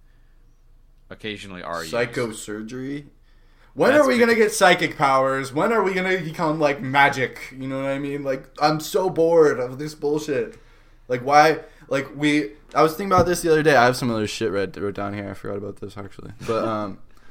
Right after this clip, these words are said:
Speaker 2: I was writing down in my journal. I was like, not only is it, oh, so oppressive, this existence in society, like, as we currently live it, not only is it so oppressive because you are forced to participate and you are, like, forced to work in whatever capacity you can. Not, like,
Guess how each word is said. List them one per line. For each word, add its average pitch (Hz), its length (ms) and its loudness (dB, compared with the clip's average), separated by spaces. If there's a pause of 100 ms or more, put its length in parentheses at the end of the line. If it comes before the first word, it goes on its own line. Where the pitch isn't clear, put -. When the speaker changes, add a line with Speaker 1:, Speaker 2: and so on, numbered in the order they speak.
(440)
Speaker 2:
I 110 80 4
was 120 140 0
writing 143 160 4
down 143 160 6
in 120 80 -2
my 110 40 -8
journal. 127 380 0
I 110 80 0
was 110 140 0
like, 107 140 -4 (420)
not 135 260 6
only 180 240 4
is 156 160 4
it, 139 340 4 (460)
oh, 117 140 4
so 127 220 2
oppressive, 113 640 2
this 110 260 -4
existence 101 560 -6
in 101 80 -8
society, 104 480 -4
like, 98 180 -4
as 101 180 -2
we 104 80 -8
currently 101 360 -8
live 101 180 -4
it, 98 140 -4
not 117 140 0
only 147 140 0
is 123 140 0
it 110 60 -10
so 123 160 4
oppressive 117 340 -2
because 104 400 -4 (180)
you 107 120 -2
are 101 80 0
forced - 640 -4
to 104 220 -4
participate 107 760 -4 (300)
and 107 140 -8
you 107 80 -4
are, 104 80 0
like, 98 180 -2
forced - 460 -6
to 110 80 -6
work 104 500 -4 (300)
in 104 100 -6
whatever 107 240 0
capacity 104 440 -4
you 101 80 -10
can. 104 200 -6
Not, 123 340 2
like, 107 220 -4